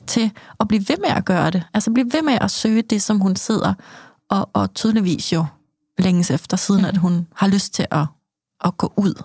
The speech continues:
Speaker 1: og, og møde en mand, ikke?
Speaker 2: Mega fedt, at hun
Speaker 1: Ja.
Speaker 2: gør det. Og jeg vil sige, alene spænding. Ja, når det er hårdt at date, så er det rigtig hårdt.
Speaker 1: Ja.
Speaker 2: Så gik der en måneds tid, nu er det rigtig sjovt igen.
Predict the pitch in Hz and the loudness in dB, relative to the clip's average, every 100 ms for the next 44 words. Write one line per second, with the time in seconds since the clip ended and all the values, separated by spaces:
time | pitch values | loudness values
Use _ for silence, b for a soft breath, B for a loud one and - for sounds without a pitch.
0 | - 170 165 180 185 185 185 175 175 202 | -4 -4 -2 0 2 2 2 2 0 -2
1 | 240 - b b - 190 190 196 - 160 | -4 -8 b b -2 0 2 0 -2 -2
2 | 156 - - - 185 185 185 269 - - | -4 -8 -10 -6 -2 2 2 0 -2 -4
3 | 160 165 202 - 160 185 - - 175 - | -2 0 0 -2 -4 -2 -2 -2 -2 -4
4 | - 175 165 175 190 - - 175 175 202 | -4 -2 0 2 0 -2 -2 0 2 0
5 | 180 175 185 - - 180 180 180 170 165 | 0 0 -2 -8 -4 -2 0 0 0 0
6 | 202 208 180 175 - 190 175 175 175 165 | -2 -2 -2 -2 -2 -2 -2 -4 -6 -4
7 | 170 208 185 175 B B B _ - - | -2 -2 -2 -2 B B B _ -8 -4
8 | - 202 180 - 180 170 175 175 - 220 | -2 -2 -4 -2 0 0 0 -2 -4 -4
9 | 190 185 175 165 156 156 - 202 277 240 | 0 0 0 0 -4 -4 -4 -4 -4 -2
10 | 226 | -2